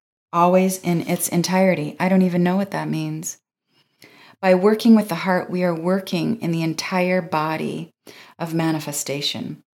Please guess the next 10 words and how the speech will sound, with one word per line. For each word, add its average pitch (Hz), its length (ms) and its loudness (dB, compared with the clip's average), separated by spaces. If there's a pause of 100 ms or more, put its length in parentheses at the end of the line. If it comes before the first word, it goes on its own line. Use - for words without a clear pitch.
(760)
That 208 220 -6
is 202 180 -6
true. 170 540 -6 (420)
Your 185 180 -2
heart 190 540 0
is 185 320 0
your 165 120 -2
brain. 147 540 -2 (760)
Also 180 300 -6
true. 139 400 -12